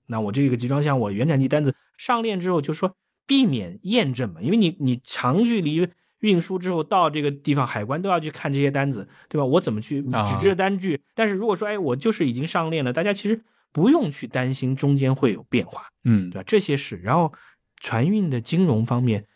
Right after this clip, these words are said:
Speaker 1: 能不能引入到更方便的、便利于买家、便利于卖家的，其实大家也很关注。然后前面我讲的，最后是你要做到点对点，
Speaker 2: 嗯。
Speaker 1: 就是我尽量把卡脖子的地方，因为在二零二一年里面，你发现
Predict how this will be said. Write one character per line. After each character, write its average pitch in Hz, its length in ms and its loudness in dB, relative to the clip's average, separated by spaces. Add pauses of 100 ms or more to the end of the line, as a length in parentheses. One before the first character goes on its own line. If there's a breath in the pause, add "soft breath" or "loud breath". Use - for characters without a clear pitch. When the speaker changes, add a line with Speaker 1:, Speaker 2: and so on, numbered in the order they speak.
(140)
Speaker 1:
能 117 240 2
不 151 80 4
能 120 340 2
引 107 180 -4
入 107 220 0
到 107 160 -4
更 117 240 2
方 131 300 0
便 117 240 2
的、 - 120 -16 (460 soft breath)
便 165 300 0
利 143 120 -2
于 113 180 -2
买 85 220 -4
家、 98 200 -6
便 117 260 2
利 110 40 -4
于 104 280 -4 (140 soft breath)
卖 120 200 0
家 90 220 -12
的， 98 80 -16
其 - 160 -4
实 120 80 0
大 123 100 -2
家 107 220 -2 (220 soft breath)
也 117 120 4
很 117 160 0
关 87 160 -8
注。 87 200 -14 (180)
然 107 140 -2
后 123 60 0
前 120 200 -4
面 120 100 2
我 104 120 2
讲 90 240 -4
的， 87 100 -20 (260 soft breath)
最 160 200 4
后 127 200 -2
是 117 140 -4
你 98 120 0
要 92 180 -2
做 107 180 2
到 101 240 -2 (420)
点 90 200 0
对 101 120 2
点， 87 160 -6 (220)
Speaker 2:
嗯。 123 80 2
Speaker 1:
就 110 60 6
是 107 100 2
我 107 160 2
尽 196 300 -2
量 139 240 2
把 87 280 -6 (460)
卡 98 240 -6
脖 92 180 -2
子 135 100 2
的 135 60 2
地 120 120 -2
方， 90 180 -8
因 120 60 2
为 156 80 0
在 160 140 -4
二 170 140 -2
零 165 160 0
二 160 120 -2
一 170 60 0
年 143 220 0
里 127 80 2
面， 110 280 0
你 107 80 4
发 143 160 0
现 147 200 2